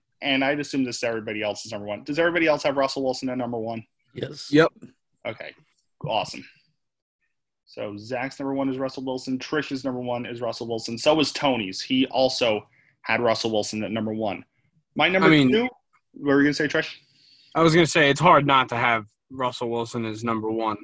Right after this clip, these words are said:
Speaker 3: I mean, he's the most, like, he is the guy there.
Speaker 1: He's, yeah. And he
Speaker 3: <laughs>
Speaker 1: almost requested a trade.
Speaker 2: Yeah.
Speaker 1: You gotta remember this
Speaker 3: Well,
Speaker 1: season.
Speaker 3: <clears throat> all right. Let's,
Speaker 1: Almost.
Speaker 3: let's talk about almost requesting a trade.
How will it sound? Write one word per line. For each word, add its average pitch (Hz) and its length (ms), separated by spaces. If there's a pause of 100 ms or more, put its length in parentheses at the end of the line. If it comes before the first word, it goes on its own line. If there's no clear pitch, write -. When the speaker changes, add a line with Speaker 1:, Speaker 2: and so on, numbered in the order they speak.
(200)
Speaker 3:
I 120 60
mean, 117 200
he's - 320
the 123 100
most, 123 280 (460)
like, 117 240 (120)
he 143 140
is 131 180
the - 120
guy 110 280 (100)
there. 95 220 (520)
Speaker 1:
He's, 143 460
yeah. 123 260 (840)
And 131 180
he 127 200
Speaker 3:
<laughs> - 20
Speaker 1:
almost 175 300
requested 120 380
a - 20
trade. 135 340 (380)
Speaker 2:
Yeah. 113 340 (140)
Speaker 1:
You 113 80
gotta 107 140
remember 104 380
this 185 80
Speaker 3:
Well, 190 200 (160)
Speaker 1:
season. - 520
Speaker 3:
<clears throat> - 40
all 190 120
right. 127 300 (720)
Let's, 226 220
Speaker 1:
Almost. 175 220
Speaker 3:
let's 202 240
talk 180 240
about 151 260
almost 160 540
requesting 131 480
a 123 60
trade. 131 320